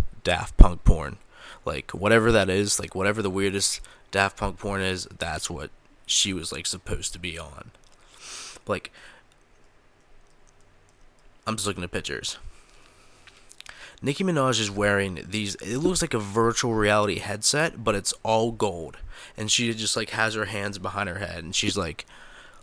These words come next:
"Wow, these are whatever they are."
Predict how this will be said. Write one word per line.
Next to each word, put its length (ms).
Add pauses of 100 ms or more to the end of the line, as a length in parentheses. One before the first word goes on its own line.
(140)
"Wow, 580
these 460
are 380 (560)
whatever 420
they 160
are." 320